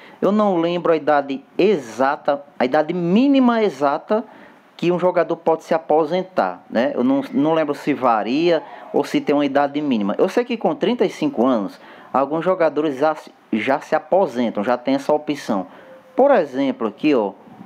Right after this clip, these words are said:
o meu, deixa eu ver, o meu Davi Luiz. Ó, o Davi Luiz, eu clico nele aqui e vou aqui, ó, aqui embaixo.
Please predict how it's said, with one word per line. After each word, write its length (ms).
o 100
meu, 720
deixa 280
eu 80
ver, 360
o 80
meu 180
Davi 380
Luiz. 600
Ó, 220
o 80
Davi 260
Luiz, 460
eu 140
clico 340
nele 180
aqui 560
e 140
vou 180
aqui, 320
ó, 140
aqui 120
embaixo. 560